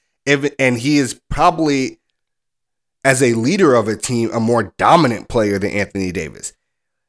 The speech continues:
Anthony Davis is an amazing player, but the way Jokic passes, the way Jokic shoots, the way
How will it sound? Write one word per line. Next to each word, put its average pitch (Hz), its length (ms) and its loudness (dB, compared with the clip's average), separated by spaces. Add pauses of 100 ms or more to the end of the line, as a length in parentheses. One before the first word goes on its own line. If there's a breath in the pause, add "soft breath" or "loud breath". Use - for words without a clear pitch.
(100)
Anthony 180 280 2
Davis 170 320 0
is 117 140 -2
an 110 80 -2
amazing 120 580 -2
player, 107 320 -2
but - 260 -8
the 104 60 -12
way 147 200 -2
Jokic 135 520 -4
passes, 135 640 -2
the 117 80 -2
way 131 200 0
Jokic 123 380 -4
shoots, - 600 -2 (380)
the 123 80 -2
way 139 380 2